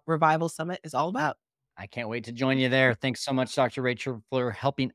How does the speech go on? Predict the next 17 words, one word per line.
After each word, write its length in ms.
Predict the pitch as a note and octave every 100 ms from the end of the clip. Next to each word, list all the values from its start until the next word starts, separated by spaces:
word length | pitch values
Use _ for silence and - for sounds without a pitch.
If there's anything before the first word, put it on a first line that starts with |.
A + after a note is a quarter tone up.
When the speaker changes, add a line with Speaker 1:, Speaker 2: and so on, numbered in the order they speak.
| -
Speaker 2:
us 180 | C#3
to 80 | -
conquer 360 | A2 C#3 D3 C#3+
the 80 | B2+
world 280 | B2+ C3+
of 180 | A#2+ G#2
short-term 600 | - - E3 A3+ B3+ E3+ B2+
rentals 500 | G#2+ G2 G#2 G#2 G2+
here 140 | G#2+
in 80 | G2
Speaker 1:
Mm-hmm. 80 | G2+
Speaker 2:
twenty 180 | G2 F#2+
twenty-four. 520 | - G2 - F#2 F2
You're 160 | F2+ F#2+
awesome. 320 | F#2 - F2+ _ _ -
Speaker 1:
Thank 280 | F#3 F3+
you. 480 | F3+ F3 D#3+ D#3 E3+